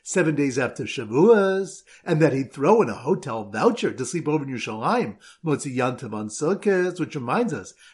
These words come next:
after concluding that the pasuk that mentioned the three are gone for the mitzvah of Re'iyah was a source for Hekesh between Pesach and Shavuos, the Gemara asks what halach is being learned out from the fact that Sukkot is mentioned in the pasuk. It answers, "Ma Chag HaMatzos Ta'anuina, Av Chag HaSukkos Ta'anuina."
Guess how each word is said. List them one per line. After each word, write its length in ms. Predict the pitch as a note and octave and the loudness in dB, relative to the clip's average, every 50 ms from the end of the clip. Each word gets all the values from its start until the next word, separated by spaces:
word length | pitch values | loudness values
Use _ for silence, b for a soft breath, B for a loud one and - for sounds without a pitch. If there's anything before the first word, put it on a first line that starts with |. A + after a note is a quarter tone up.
| B | B
after 220 | - E3 D3 - E3 | -8 -8 -6 -6 -10
concluding 380 | - C#3+ C3 - G#3+ B3 A3 | -10 -10 -8 -6 -4 -4 -2
that 120 | E3+ D#3 - | -2 -2 -4
the 80 | B2 | -4
pasuk 360 | G#2 - E3+ G#3+ - - D#3+ C#3+ | -8 -4 -4 -4 -4 -4 -8 -10
that 160 | C3 B2+ C3 | -10 -6 -4
mentioned 280 | D#3 E3+ E3+ - C#3+ | -4 -6 -4 -6 -8
the 60 | B2 A#2 | -8 -8
three 200 | - E3+ F3+ E3 | -6 -2 -2 -2
are 60 | C#3 | 0
gone 280 | A#2+ D#3+ E3+ F3 D#3 | 0 0 0 0 0
for 40 | B2+ | -4
the 80 | B2+ B2+ | -8 -6
mitzvah 300 | C3 E3+ E3 - D3 A#2+ | -6 -6 -6 -4 -8 -10
of 60 | G#2 | -8
Re'iyah 500 | G#2+ A#2 - - A#3+ C4 A#3 C3 F#2+ - B B B B B B | -8 -10 -6 -2 2 4 4 4 2 -6 B B B B B B
was 180 | - D#3+ D3 C3 | -4 -2 0 0
a 80 | C3+ A2+ | -2 -2
source 280 | - F3+ G3 F#3+ F#3 | 0 0 0 0 0
for 100 | - A2+ | -4 -8
Hekesh 340 | G2+ B2+ D#3+ - D3+ B2+ G#2 | -8 -8 -8 -8 -8 -8 -10
between 280 | A2 A2 - A#2+ A#2 G2 | -10 -10 -10 -10 -10 -6
Pesach 340 | B2+ D#3+ D#3 - A#2+ - | -6 -6 -6 -6 -8 -10
and 80 | A#2+ G2+ | -12 -12
Shavuos, 640 | - - G2 G#2 F3+ D4 D#4 - - - - - b b b - | -12 -14 -8 -2 2 4 4 2 2 -4 -12 -18 b b b -2
the 60 | F3+ | 0
Gemara 160 | G3+ F#3+ D3+ | 0 0 0
asks 120 | B2+ - | -2 -4
what 140 | E3 E3+ D#3 | -4 -4 -2
halach 320 | B2 D3+ C#3+ D#3+ A3 G#3+ - | -2 -2 -2 -2 -2 -2 -2
is 80 | F3 | -6
being 180 | C#3+ D3+ C#3+ C#3+ | -6 -6 -4 -4
learned 160 | E3 F#3+ F3+ | -4 -2 -2
out 160 | D#3 D3 - | -2 -2 -4
from 80 | - C#3+ | -6 -8
the 100 | A#2+ G#2+ | -8 -6
fact 440 | - F#3+ G3+ F#3+ D#3+ - - b b b b b | -2 0 0 0 0 -2 -8 b b b b b
that 140 | - E3 D#3+ | -4 -4 -4
Sukkot 340 | - C4+ E4 E4 F4+ C4+ D#3+ | -2 -2 0 0 0 0 0
is 140 | D3+ A#2 B2+ | -4 -4 -2
mentioned 320 | B2 A2+ G#2 C3 B2+ A2 | -4 -4 -4 -6 -8 -8
in 80 | G2+ - | -8 -8
the 40 | |
pasuk. 340 | A#2 G#2+ F#2+ - G2 E2+ - _ b b b b b b | -10 -10 -10 -12 -14 -18 -20 _ b b b b b b
It 100 | D3+ C3 | -8 -4
answers, 540 | C3 C#3 F#3+ B3+ G#3+ - F3+ D#3+ D3 C#3 - B B B | 0 0 0 0 0 0 0 0 0 -2 -8 B B B
"Ma 200 | B2+ B2+ B2+ A#2+ | -4 -2 -2 -2
Chag 200 | - - D3 D#3 | 0 -2 -2 0
HaMatzos 560 | G3 G3 F#3+ A3 C#4 D4 - B3 A#3 G3+ - | 0 2 2 4 2 2 2 0 -4 -4 -4
Ta'anuina, 720 | - D#3 E3+ F#3+ F#3+ G#3 A3+ C4+ D4+ D4+ B3+ A3 G#3 G#3 G3+ | -4 -4 -2 -2 -2 -2 0 0 0 0 2 2 2 2 0
Av 180 | F3 E3+ E3 - | -2 -4 -6 -4
Chag 180 | - D#3+ E3 D#3+ | -4 -4 -2 -2
HaSukkos 520 | A3 G3 - - D#4 - - G3 D3+ - | -2 -2 0 -2 -2 0 2 0 0 0
Ta'anuina." 680 | - E3+ E3+ E3+ D#3 D3 C#3 C3 B2+ A#2 G#2 F#2 D#2+ | -4 -6 -6 -4 -4 -4 -6 -6 -6 -6 -8 -8 -12